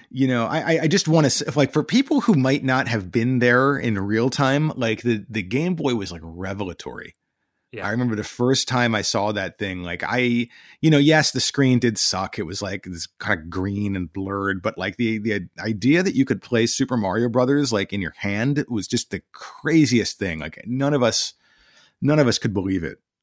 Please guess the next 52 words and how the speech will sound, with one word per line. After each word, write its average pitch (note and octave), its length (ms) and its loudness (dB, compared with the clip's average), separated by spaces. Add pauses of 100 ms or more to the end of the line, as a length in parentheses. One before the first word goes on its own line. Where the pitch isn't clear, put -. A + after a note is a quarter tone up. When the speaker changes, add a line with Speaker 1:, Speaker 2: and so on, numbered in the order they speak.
Speaker 1:
I G2+ 100 -4
mean, G2 440 -6
it, G#2+ 200 -10
we A#2 140 0
just A#2 160 -2
thought A2 140 0
it - 20 -2
was G2 160 -6
the G#2 60 -4
most F#2+ 180 -6
amazing F#2+ 400 -4
thing, G2+ 260 -4
and F#2 120 -4
that F2+ 240 -6
the G#2 160 -6
design A#2 520 2
is G#2+ 120 2
so G2+ 200 -2
timeless. - 840 2
You G#2 160 -4
know A2 80 -2
what C#3 80 2
I C#3+ 80 2
mean? E3 280 2 (600)
Speaker 2:
Yeah. G#2 320 -8 (200)
Speaker 1:
That A#2 120 0
Speaker 2:
And B2+ 80 -2
Speaker 1:
the B2+ 80 0
Speaker 2:
I, B2 80 -2
I D3+ 80 0
Speaker 1:
gray D3+ 380 6
Speaker 2:
can't C#3+ 220 6
Speaker 1:
and G#2 120 -6 (260)
Speaker 2:
imagine C#3+ 320 2
it A2 160 -2
without A2 440 -8 (100)
Tetris - 540 -6
now, G2 360 0
but, G#2+ 240 -6
you A#2 140 -6
know, G#2+ 80 -2
that A#2 160 0
was C3 80 4
Speaker 1:
No. B2 80 6
Speaker 2:
sort A2+ 120 2
of G2+ 120 -8
a G#2 60 -4 (200)
latecomer A2 720 -2
even. F#2 480 -8 (180)
<laughs> - 160 -2
Speaker 1:
Yeah. C3+ 280 4 (360)
Speaker 2:
Uh, A2+ 300 2